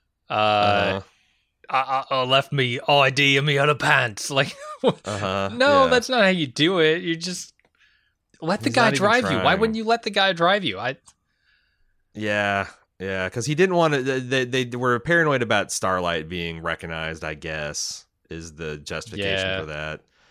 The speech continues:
Speaker 2: That he's like, "Hey,
Speaker 1: Well
Speaker 2: don't I recognize you?" And, like, they, I don't know. Guy's in the
Speaker 1: Yeah.
Speaker 2: wrong place at the wrong time.
Speaker 1: It's true.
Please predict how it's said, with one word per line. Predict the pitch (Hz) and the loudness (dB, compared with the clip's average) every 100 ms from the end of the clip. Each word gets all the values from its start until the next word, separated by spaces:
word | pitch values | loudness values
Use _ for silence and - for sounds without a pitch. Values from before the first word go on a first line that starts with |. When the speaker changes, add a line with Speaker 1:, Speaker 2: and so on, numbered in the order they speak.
| _ _ - | _ _ -12
Speaker 2:
That | 92 87 | -8 -8
he's | 92 | -6
like, | 92 120 | -6 -2
"Hey, | 220 208 | -2 -2
Speaker 1:
Well | 160 | 0
Speaker 2:
don't | 165 233 | 0 2
I | 226 | 2
recognize | 208 208 202 202 196 180 | 2 0 0 -2 -2 -4
you?" | 196 190 185 | -4 -2 -2
And, | 127 | -2
like, | 113 101 | -2 -2
they, | 101 101 92 85 69 | -4 -6 -6 -10 -6
I | 90 | -6
don't | 80 71 | -6 -8
know. | 71 76 - _ _ _ _ _ _ _ _ _ _ _ _ _ _ | -10 -12 -14 _ _ _ _ _ _ _ _ _ _ _ _ _ _
Guy's | - 180 | 2 4
in | 202 | 6
the | |
Speaker 1:
Yeah. | 202 | 6
Speaker 2:
wrong | 208 | 6
place | 214 208 | 6 4
at | 202 | 6
the | |
wrong | 208 202 | 4 4
time. | 214 214 143 98 - _ _ _ | 4 4 4 0 -8 _ _ _
Speaker 1:
It's | - | -16
true. | - 101 95 | -12 -10 -10